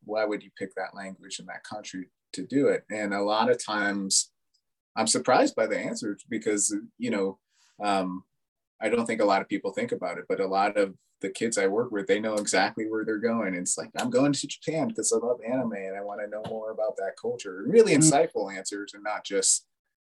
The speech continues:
Speaker 1: "Oh, so I could order this food or whatever." It's, it's
Speaker 2: Right.
Speaker 1: really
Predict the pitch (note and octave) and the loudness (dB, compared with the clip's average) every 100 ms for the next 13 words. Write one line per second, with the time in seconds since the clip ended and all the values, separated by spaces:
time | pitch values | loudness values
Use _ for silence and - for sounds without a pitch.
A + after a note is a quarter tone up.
0 | - C#3+ C3 A2 G#2+ G#2+ F#2+ A2 A#2+ A#2 | 2 4 4 2 -2 -4 -2 0 0 -2
1 | G#2+ A2+ A2 - C#3+ C#3 G#2 F#2+ G2 F#2+ | -6 -4 -4 -4 -4 -4 -4 -6 -6 -2
2 | G#2 A2+ G2+ F#2 F#2 - - G#2 - - | 0 0 -2 -6 -6 -4 -4 -8 -12 -12
3 | - A#2+ A#2 G#2 A#2 G2+ | -2 2 4 4 4 2